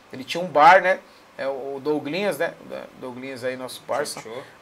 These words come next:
Speaker 1: E aí ele pegou e forneceu energia, a gente, a gente só tinha extensão pra chegar até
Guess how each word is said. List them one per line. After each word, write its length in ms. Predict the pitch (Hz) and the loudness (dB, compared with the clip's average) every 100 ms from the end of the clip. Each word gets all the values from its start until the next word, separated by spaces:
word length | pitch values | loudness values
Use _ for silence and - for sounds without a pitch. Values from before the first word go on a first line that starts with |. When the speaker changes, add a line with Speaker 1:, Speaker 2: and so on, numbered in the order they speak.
| - - | -20 -6
Speaker 1:
E 120 | 127 | 2
aí 160 | 131 135 | 2 2
ele 140 | 147 | 0
pegou 600 | 147 165 139 151 156 170 | -2 -2 0 0 2 4
e 240 | 180 185 175 | 2 -2 -6
forneceu 440 | 185 180 175 180 | -6 -4 -6 -6
energia, 520 | 180 175 170 135 185 196 | -4 -6 -6 -8 -8 -8
a 40 | |
gente, 520 | 175 185 - 196 185 - - - - - | -8 -10 -10 -10 -12 -16 -20 -20 -20 -20
a 60 | 139 | -12
gente 220 | 147 165 | -12 -8
só 160 | - 185 | -2 -2
tinha 200 | - 208 | -2 -6
extensão 500 | - 214 202 196 208 | -4 -4 0 0 2
pra 140 | 226 | 0
chegar 480 | - 214 185 196 208 | 2 2 6 12 12
até 500 | 214 - 202 226 | 10 4 6 6